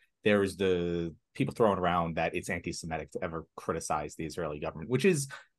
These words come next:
just crazy on its face for anyone to believe. Like, as you mentioned, if we criticize the government in the Middle East, that doesn't mean we're anti-Muslim,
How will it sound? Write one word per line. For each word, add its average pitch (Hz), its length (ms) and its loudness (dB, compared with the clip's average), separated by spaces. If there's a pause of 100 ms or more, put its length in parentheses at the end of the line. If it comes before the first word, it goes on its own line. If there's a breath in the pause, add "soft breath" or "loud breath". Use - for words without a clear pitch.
(220)
just 220 260 6
crazy 139 440 8
on 110 200 8
its - 120 -2
face 98 260 0
for 107 120 2
anyone 92 340 2
to 92 100 -4
believe. 87 240 0
Like, 90 120 2
as 98 180 4
you 95 80 2
mentioned, 95 380 0
if 90 120 -2
we 90 120 -4
criticize 92 560 2
the 87 80 -6
government 90 280 -2
in 85 60 -4
the 90 60 0
Middle 90 160 0
East, 85 140 -4
that 87 80 -2
doesn't 82 180 -8
mean 90 120 -6
we're 85 140 -4
anti-Muslim, 82 800 -4